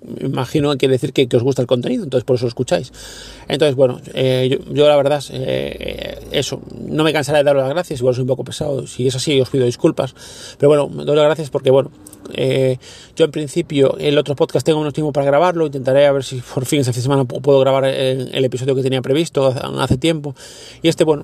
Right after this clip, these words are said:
es un aquí te pillo, aquí te mato, algo rápido, sin música, sin nada, y,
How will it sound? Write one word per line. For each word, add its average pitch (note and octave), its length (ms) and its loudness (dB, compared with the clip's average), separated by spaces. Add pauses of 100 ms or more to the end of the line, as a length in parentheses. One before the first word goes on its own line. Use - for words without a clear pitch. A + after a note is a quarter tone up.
(160)
es D3 300 -2
un D3 120 -4
aquí C#3+ 160 -4
te D3 120 2
pillo, C#3+ 500 2
aquí D3 840 -4
te C#3+ 100 0
mato, E3+ 260 0
algo C3+ 160 4
rápido, F3 300 0
sin C#3+ 140 -6
música, E3 360 -6
sin C#3+ 160 -6
nada, F#3+ 280 0 (500)
y, C3+ 840 -2